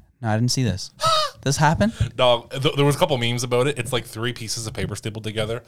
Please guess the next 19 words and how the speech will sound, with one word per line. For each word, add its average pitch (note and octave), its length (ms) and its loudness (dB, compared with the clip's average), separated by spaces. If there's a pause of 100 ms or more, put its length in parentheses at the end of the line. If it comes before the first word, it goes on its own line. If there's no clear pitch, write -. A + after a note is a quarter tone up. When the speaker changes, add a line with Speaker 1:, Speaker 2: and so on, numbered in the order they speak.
(240)
Speaker 2:
They A#2 100 -6
put, A#2 420 -8
like, A2 160 -8
a G#2+ 60 -8
little G2+ 200 -6
table A2+ 360 -4
down F2+ 380 -8
in A2 100 -8
the G#2+ 80 -6
middle G#2 320 -6
of G#2 140 -8
the, G2 100 -6
like, F#2+ 340 -8
war A2 360 -4
zone, F2+ 380 -6 (360)
and A#2 140 -2
it's A2+ 100 -4
just - 220 -2
him A2+ 340 0